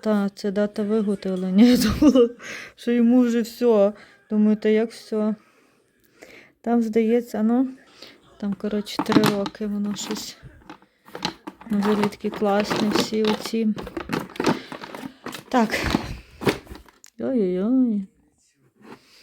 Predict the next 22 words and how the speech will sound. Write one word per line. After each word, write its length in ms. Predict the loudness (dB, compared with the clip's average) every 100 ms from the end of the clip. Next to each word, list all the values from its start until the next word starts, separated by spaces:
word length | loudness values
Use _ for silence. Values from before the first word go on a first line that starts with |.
| _ -6 -4 -2 0
Для 160 | 2
стерилізації. 1700 | 2 0 -2 -2 -2 0 2 2 2 0 -2 -6 -4 -4 -4 -2 -2 -2 -4 -4 -6 _ _ _ -6 -2 -2 -2 -4 -4 -8 -16
Що 140 | -6 -2
в 20 |
мене 140 | 0 -2
тут 120 | -6
тільки 220 | -6 -2
нема? 360 | 0 -2 -4 -10 -14 -18 -16 -16 -16 -20 -20 _ -10
Дивіться, 500 | -2 0 0 -4 -10 -10 -10
а 100 | -6
починала 720 | -4 -2 2 4 4 2 0
я 180 | 0 -2
з 100 | -6
такого. 680 | -12 -10 -6 -6 -6 -6 -8 -12 -18 -20 -20 -14 -12 -12 -12 -10 -10 -12 _ _ _ -20 -20 _ _ -6
Я 60 | -4 0
це 100 | 0
з-, 100 | -2 -10 -4
я 160 | 0 0
це 160 | 0
зберегла, 680 | -2 -2 0 0 -2 -2 -4 -6 _
нехай 320 | -12 -12 -10 -12
буде. 320 | -10 -10